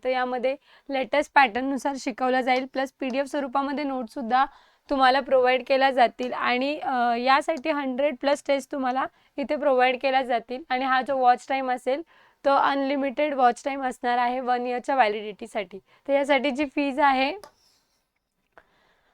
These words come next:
<coughs> ती नऊशे नव्याण्णव रुपये आहे आणि या नंबरवर कॉन्टॅक्ट करायचा आहे, एट फाईव्ह थ्री झिरो वन टू वन डबल झिरो टू किंवा जे आपलं ॲप आहे इन्फिनिटी,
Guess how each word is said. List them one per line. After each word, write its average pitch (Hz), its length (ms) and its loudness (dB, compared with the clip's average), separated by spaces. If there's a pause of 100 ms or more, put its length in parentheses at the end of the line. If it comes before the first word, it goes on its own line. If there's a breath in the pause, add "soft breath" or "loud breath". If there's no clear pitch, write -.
(320)
<coughs> - 240 8
ती 240 320 4
नऊशे 311 340 4
नव्याण्णव 277 440 0
रुपये 262 280 2
आहे 247 240 0
आणि 262 240 0
या 254 120 2
नंबरवर 254 400 -2
कॉन्टॅक्ट 240 480 -2
करायचा 233 360 -2
आहे, 240 260 -4 (320 soft breath)
एट 262 240 4
फाईव्ह 277 240 2
थ्री 269 200 -4
झिरो 254 240 0
वन 226 240 0
टू 247 160 -2
वन 233 240 0
डबल 220 240 0
झिरो 233 240 0
टू 262 260 -6
किंवा 240 220 0
जे 240 120 2
आपलं 254 240 4
ॲप 240 300 -2
आहे 294 260 -4 (340)
इन्फिनिटी, 254 640 -4